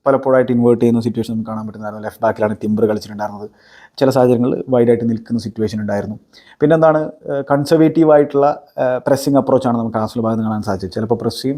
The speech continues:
ചില സാഹചര്യങ്ങളിൽ എന്താണ് അവർ ആ ഒരു ഫോർ ഫോർ ടു മിഡ് ബ്ലോക്കിൽ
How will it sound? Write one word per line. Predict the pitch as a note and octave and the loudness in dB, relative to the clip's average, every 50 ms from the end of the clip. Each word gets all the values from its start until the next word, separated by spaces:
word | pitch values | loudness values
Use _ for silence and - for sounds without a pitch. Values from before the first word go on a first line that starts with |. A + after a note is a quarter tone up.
| - - | -4 -2
ചില | - A#2 A2+ A#2 | 0 0 2 2
സാഹചര്യങ്ങളിൽ | A2+ A2+ G#2+ A2+ G#2+ G#2+ G#2+ A#2+ - - - | 2 2 0 -2 -2 -2 -2 -2 -4 -4 -2
എന്താണ് | A2+ A2 G#2+ - G#2+ - _ _ _ _ _ - - _ - | -2 -2 0 -2 -4 -8 _ _ _ _ _ -20 -8 _ 0
അവർ | A#2+ A2+ A2+ A2+ A#2 - | 2 4 2 2 0 0
ആ | A2+ A2 | 0 0
ഒരു | A2+ A2 - | 0 0 0
ഫോർ | A#2+ A2+ A2+ - | 0 -2 0 -2
ഫോർ | A#2 A2+ - - | -4 -4 -2 -2
ടു | A2+ A2 | -2 0
മിഡ് | A2 G#2 G2+ G#2 | 0 -2 -2 -2
ബ്ലോക്കിൽ | A2 A2 G#2+ - A#2 | -2 -2 0 0 -2